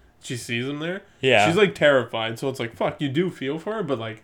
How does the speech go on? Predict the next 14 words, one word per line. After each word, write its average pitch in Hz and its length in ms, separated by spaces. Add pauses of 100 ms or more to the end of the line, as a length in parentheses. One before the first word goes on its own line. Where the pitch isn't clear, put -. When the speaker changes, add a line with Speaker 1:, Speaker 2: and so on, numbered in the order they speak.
(220)
Speaker 1:
I 127 120
don't 120 160
give 117 100
a 107 40
fuck 107 200
about 104 260
him, 180 360
I 143 80
don't 117 120
care 127 120
about 117 160
the 113 80
other 143 200
two. 156 480